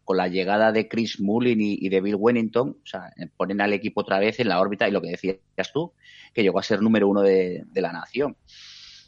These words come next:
Y también con, con el, con la participación de, de un conocido de la afición española, don David Russell, que fueron compañeros, y muy buena relación, guardaban muy buena relación.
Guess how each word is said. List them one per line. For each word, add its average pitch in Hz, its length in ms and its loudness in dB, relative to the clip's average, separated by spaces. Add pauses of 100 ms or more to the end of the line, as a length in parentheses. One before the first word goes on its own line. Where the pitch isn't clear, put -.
(100)
Y 127 140 4
también 107 340 2
con, 123 240 4
con 107 200 2
el, 98 280 2
con 101 200 0
la 87 520 0 (380)
participación 113 580 0
de, 117 240 2
de 101 100 -2
un 117 140 2
conocido 123 400 2
de 104 60 4
la 104 60 0
afición 101 220 -4
española, 110 440 -2
don 98 160 2
David 104 260 0
Russell, 98 420 -4
que 87 120 -12
fueron 92 200 -6
compañeros, 90 680 -6 (200)
y 110 180 2
muy 104 120 2
buena 104 220 2
relación, 95 340 -2
guardaban 95 240 -2
muy 98 80 -4
buena 90 160 -4
relación. 80 400 -10